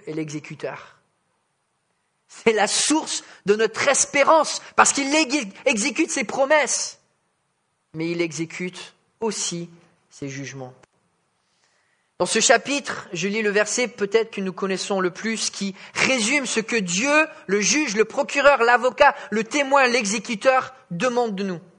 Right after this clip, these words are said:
Michée un, verset huit. « On t'a fait connaître, homme, ce qui est bien. Ce que l'Éternel demande de toi,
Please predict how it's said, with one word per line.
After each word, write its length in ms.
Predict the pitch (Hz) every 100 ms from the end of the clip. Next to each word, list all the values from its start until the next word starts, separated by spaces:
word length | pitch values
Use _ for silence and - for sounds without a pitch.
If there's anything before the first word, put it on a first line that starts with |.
| _ _ _ _ _ _ _ _ _ _ _ _ _ _ _ _ _ _
Michée 400 | 160 175 - 202 196
un, 300 | 202 226 226
verset 320 | 165 165 180
huit. « 400 | 165 160 - - _ _ _ _ _ _ _ _ _ _
On 120 | 151
t'a 180 | 160 185
fait 240 | - 247 247
connaître, 480 | 233 202 214 - 190
homme, 200 | 190 202
ce 160 | -
qui 240 | 170 - 175
est 60 |
bien. 420 | 151 139 190 180 - _ _ _ _ _ _ _ _ _ _ _
Ce 120 | -
que 180 | 208 -
l'Éternel 920 | 233 247 302 - 302 262 254 262 262
demande 320 | 202 220 220 196
de 80 |
toi, 580 | 202 196 180 165 - _